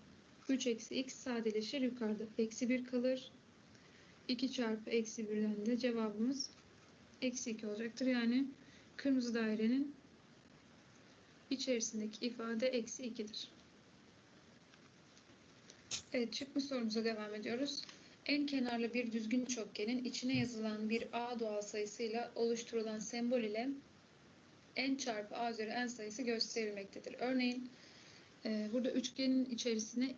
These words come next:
iki yazılmış. Bu sembol, sembol ile hangi sayı gösterilmektedir arkadaşlar? Üç çarpı iki üzeri üç. Yani şöyle, e, bu sembolün üç tane kenarı olduğu için kenar sayısı üç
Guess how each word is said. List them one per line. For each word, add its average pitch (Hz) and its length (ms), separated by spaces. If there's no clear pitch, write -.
iki 226 220
yazılmış. 226 640
Bu 262 80
sembol, 247 480
sembol 240 420
ile 220 400
hangi 262 240
sayı 208 220
gösterilmektedir 208 680
arkadaşlar? 220 520
Üç 262 180
çarpı 220 540
iki 240 240
üzeri 226 240
üç. 226 300
Yani 247 260
şöyle, 214 340
e, 214 380
bu 277 60
sembolün 269 760
üç 247 160
tane 220 300
kenarı 220 380
olduğu 214 200
için 220 200
kenar 247 320
sayısı 262 400
üç - 480